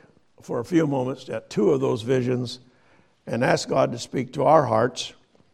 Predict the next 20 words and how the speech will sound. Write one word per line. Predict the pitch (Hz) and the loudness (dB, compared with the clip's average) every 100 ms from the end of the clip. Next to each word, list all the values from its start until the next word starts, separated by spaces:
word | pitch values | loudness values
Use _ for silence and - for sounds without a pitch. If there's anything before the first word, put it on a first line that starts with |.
| _ _ | _ _
as | 139 135 | -2 0
we | 233 | 4
look | 220 160 | 4 4
back | 160 160 190 175 | 6 6 6 2
at | 123 | -2
what | 139 139 | -2 0
God | 123 135 135 | 4 4 4
has | 135 117 | 2 -2
done | 120 143 127 123 135 135 _ _ _ - _ _ _ _ _ | 2 2 2 0 -6 -12 _ _ _ -20 _ _ _ _ _
and | 117 127 | -2 0
look | 160 - | 0 -2
forward | - 185 196 151 139 | -2 2 4 4 0
to | 131 | -6
what | 127 147 - | -2 -2 -2
God | - 143 143 - | -4 0 0 -2
is | 139 123 | -6 -6
going | 170 156 135 | -6 -6 -8
to | 120 | -10
do. | 110 160 147 131 127 - - _ _ _ _ _ _ _ _ | 2 4 4 0 -4 -12 -20 _ _ _ _ _ _ _ _
And | 135 139 135 | 0 0 0